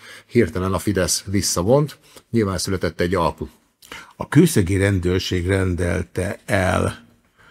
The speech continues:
Speaker 2: ö, a keresésed. Miért a kőszegi?
Speaker 1: Hát Csepregi az állandó lakcíme, Vas megye, és ugye az állandó lakcím szerint illetékes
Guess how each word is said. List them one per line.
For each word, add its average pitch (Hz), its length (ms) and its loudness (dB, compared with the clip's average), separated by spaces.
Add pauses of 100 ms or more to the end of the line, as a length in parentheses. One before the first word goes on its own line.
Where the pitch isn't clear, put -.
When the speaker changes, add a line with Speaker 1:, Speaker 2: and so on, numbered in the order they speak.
(280)
Speaker 2:
ö, 98 240 -2
a 101 200 -6
keresésed. 92 1040 -4
Miért 127 180 2
a 127 60 -2
kőszegi? - 520 -4 (360)
Speaker 1:
Hát - 340 -8
Csepregi 87 380 -4
az 90 120 -2
állandó 87 300 -2
lakcíme, 110 400 -2
Vas 110 240 0
megye, 107 320 0 (1000)
és - 120 -10
ugye 90 100 -2
az 85 60 -2
állandó 87 280 -2
lakcím 85 320 -4
szerint 90 300 -4
illetékes 101 680 -2